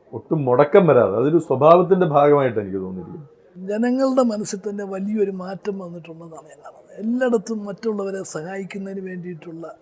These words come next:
Speaker 2: ഒരു പ്രത്യേകമായ ഒരു താല്പര്യം വന്നിട്ടുണ്ട്.
Speaker 1: പുതുപ്പള്ളി, പുതുപ്പള്ളിയിലെ ജനങ്ങളോടുള്ള ഒരു അറ്റാച്ച്മെന്റ് കാര്യങ്ങൾ, അത് പ്രവർത്തനത്തെ പരിമിതപ്പെടുത്തിയതായിട്ട്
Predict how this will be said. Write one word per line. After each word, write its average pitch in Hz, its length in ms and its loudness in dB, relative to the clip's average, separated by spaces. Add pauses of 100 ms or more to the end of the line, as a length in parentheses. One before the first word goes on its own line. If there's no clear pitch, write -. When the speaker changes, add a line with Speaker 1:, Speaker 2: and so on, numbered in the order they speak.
(240)
Speaker 2:
ഒരു 175 280 -10 (840)
പ്രത്യേകമായ 240 800 6
ഒരു 175 100 -4 (100)
താല്പര്യം 175 480 -8
വന്നിട്ടുണ്ട്. - 460 -18 (400)
Speaker 1:
പുതുപ്പള്ളി, 170 760 2
പുതുപ്പള്ളിയിലെ 151 720 2
ജനങ്ങളോടുള്ള 135 1040 2 (160)
ഒരു 120 400 -2
അറ്റാച്ച്മെന്റ് 113 640 -6
കാര്യങ്ങൾ, 104 680 -4 (720)
അത് 165 340 2 (2250)
പ്രവർത്തനത്തെ 156 680 2
പരിമിതപ്പെടുത്തിയതായിട്ട് 147 1120 2